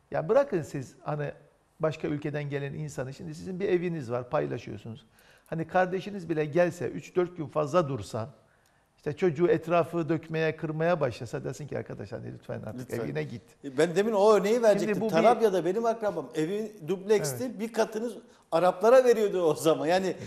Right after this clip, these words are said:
Speaker 1: tabii.
Speaker 2: bir arada bir ay, iki ay yaşıyorlardı
Speaker 1: Tabii,
Speaker 2: ailece.
Speaker 1: şimdi şu ara, burada şu anda ça-, yatış-,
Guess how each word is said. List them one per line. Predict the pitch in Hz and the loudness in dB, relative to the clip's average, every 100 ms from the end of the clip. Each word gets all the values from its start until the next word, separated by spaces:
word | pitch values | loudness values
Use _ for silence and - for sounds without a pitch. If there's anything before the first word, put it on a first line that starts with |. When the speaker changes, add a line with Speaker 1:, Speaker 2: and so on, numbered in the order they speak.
| - | -12
Speaker 1:
tabii. | 120 143 - 123 | -14 -14 -16 -2
Speaker 2:
bir | 185 | 8
arada | 233 233 247 233 | 10 12 10 8
bir | 311 | 10
ay, | 254 233 | 8 6
iki | - 294 | 6 6
ay | 285 | 8
yaşıyorlardı | 214 180 - 151 131 120 113 | 4 -2 -2 0 2 2 2
Speaker 1:
Tabii, | 117 113 | 2 2
Speaker 2:
ailece. | 202 165 - | 2 -4 -6
Speaker 1:
şimdi | 285 269 | -8 -8
şu | - 214 | -4 -2
ara, | 131 110 - _ _ | -2 -6 -14 _ _
burada | 185 202 | -10 -10
şu | 143 | -8
anda | 214 180 | -6 -6
ça-, | - - | -8 -10
yatış-, | 156 - | -10 -12